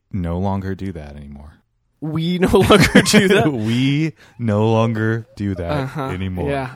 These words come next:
Speaker 2: uh-huh. Um, no, you also don't buy, like, nibbles.
Speaker 1: No, I know. I never have snacks around.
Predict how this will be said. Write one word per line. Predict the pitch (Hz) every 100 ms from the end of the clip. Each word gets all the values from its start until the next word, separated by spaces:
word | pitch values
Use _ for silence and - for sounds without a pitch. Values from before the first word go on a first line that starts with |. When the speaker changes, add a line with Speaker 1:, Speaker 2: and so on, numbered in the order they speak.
| -
Speaker 2:
uh-huh. | 147 143 113 120 - _ _ _ _ _ _ _ _ _
Um, | 143 139 139 135 123 _ _ _ _ _ _ _ _ _ _ _
no, | 214
you | 214 220
also | 269 302
don't | 262 233
buy, | 202 175 _ _ _ -
like, | 160 147
nibbles. | 160 160 57 - - - _ _ 123
Speaker 1:
No, | 123
I | 110
know. | 92
I | 87
never | 98 87
have | 82
snacks | - 80 -
around. | 76 76